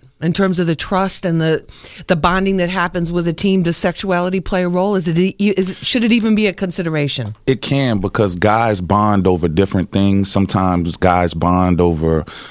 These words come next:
Speaker 2: hunting for women. Sometimes, you know, if they're married, they can talk over their different issues.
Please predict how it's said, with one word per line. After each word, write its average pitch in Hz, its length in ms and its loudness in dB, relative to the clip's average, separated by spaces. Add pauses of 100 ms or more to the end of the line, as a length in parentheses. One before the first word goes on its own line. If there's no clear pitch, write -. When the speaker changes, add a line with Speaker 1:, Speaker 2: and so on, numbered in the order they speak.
Speaker 2:
hunting 95 340 2
for 85 120 -4
women. 85 460 0 (240)
Sometimes, 92 720 0
you 98 140 2
know, 87 240 4
if 82 100 -2
they're 87 140 2
married, 90 360 2
they 92 100 2
can 82 140 0
talk 92 300 0
over 87 240 2
their 82 120 2
different 82 360 0
issues. 85 480 0